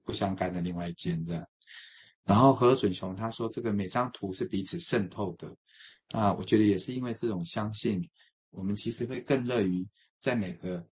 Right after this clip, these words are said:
会谈中，我们都等待病人带来的这些材料了，我们不会刻意的去做一种因果式的引导这样。因为如果你相信那个 self 在那里，那它无处不在啊，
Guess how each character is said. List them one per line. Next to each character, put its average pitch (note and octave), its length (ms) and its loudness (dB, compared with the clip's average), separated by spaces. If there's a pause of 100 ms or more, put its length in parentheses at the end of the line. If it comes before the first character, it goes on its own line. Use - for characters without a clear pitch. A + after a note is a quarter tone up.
会 C3+ 180 6
谈 F#2+ 260 -4
中， G2+ 320 0
我 F2+ 60 -8
们 F#2 180 -2
都 A2+ 180 0
等 F2 200 -4
待 G#2+ 180 2
病 G#2+ 280 0
人 E2 240 -6
带 G#2 120 4
来 E2+ 180 0
的 E2+ 120 -10
这 F#2 180 -4
些 F#2 140 -2
材 F2 240 -4
料 F2 240 2
了， E2+ 160 -8
我 F2+ 60 -4
们 F#2+ 80 -2
不 G#2+ 100 0
会 C#3 140 8
刻 C#3 200 0
意 A2 140 0
的 G2+ 80 -2
去 G2 140 -10
做 G#2 240 -4
一 G2+ 60 -4
种 E2 300 -8 (420)
因 A#2+ 200 2
果 E3+ 160 0
式 - 180 2
的 F#2+ 140 -2
引 F2 260 -2
导 - 300 -4
这 D#2+ 100 -6
样。 - 140 -6 (460)
因 B2 120 8
为 C3+ 120 12
如 A#2+ 120 4
果 A2 140 4
你 F2+ 140 2
相 G#2+ 240 -4
信 G#2 260 -2
那 G2 120 -6
个 E2+ 460 -8
self A2+ 360 2 (100)
在 G#2 180 -2
那 F#2 220 -4
里， - 180 -14 (560)
那 A2+ 220 -2
它 A2 340 -6 (140)
无 G#2 120 2
处 - 140 4
不 F2+ 140 0
在 F#2 240 0
啊， E2+ 160 -4